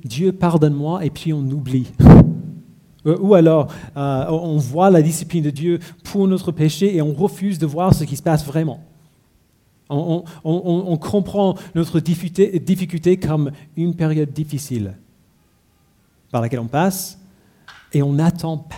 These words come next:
passivement que ça se termine comme on attend le passage d'un orage. On veut grandir, mais on ne veut pas accepter la manière dont Dieu se sert pour nous faire grandir.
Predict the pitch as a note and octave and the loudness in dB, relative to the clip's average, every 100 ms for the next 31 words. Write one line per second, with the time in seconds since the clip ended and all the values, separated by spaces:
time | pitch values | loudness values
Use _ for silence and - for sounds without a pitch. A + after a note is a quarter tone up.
0 | - C#3 - C#3 G#2+ G#2 - _ _ _ | -10 -8 -8 -8 -8 -10 -14 _ _ _
1 | _ _ _ _ _ _ _ - D#3 C#3 | _ _ _ _ _ _ _ -2 0 0
2 | - - - C#3 C3+ D3+ C#3+ - - _ | -2 -8 -4 -2 0 -2 -4 -8 -20 _
3 | _ - C#3 C#3 C3+ C#3+ C3 A#2+ A#2+ B2 | _ -10 -4 -2 -2 -4 -6 -4 -6 -4
4 | C3 A#2+ A#2 A2+ A2 A#2 B2+ - _ _ | -6 -4 -6 -6 -10 -12 -16 -20 _ _
5 | _ _ _ _ _ _ _ _ _ _ | _ _ _ _ _ _ _ _ _ _
6 | _ _ _ _ _ _ _ _ _ _ | _ _ _ _ _ _ _ _ _ _
7 | _ _ - C3+ E3+ F#3 D3 D3 E3 D#3+ | _ _ -6 -2 0 0 0 0 0 0
8 | C#3+ C#3 A2+ - E3 E3+ D3+ D3 C3 - | -2 -4 -6 -8 -10 -6 -6 -4 -8 -8
9 | C#3 D3 B2+ A#2 A#2 A#2+ C#3+ E3+ D3+ D3 | -6 -2 -2 -2 -4 -6 -4 -4 -4 -4
10 | C3 C3 A2+ C3+ B2+ A2+ - A#2 C#3 D#3+ | -6 -8 -8 -10 -12 -14 -12 -8 -8 -10
11 | - - _ _ _ - A#2+ B2 B2 D#3 | -14 -20 _ _ _ -12 -8 -8 -6 -6
12 | C3 A2 G#2 G#2+ G2+ | -6 -8 -8 -10 -12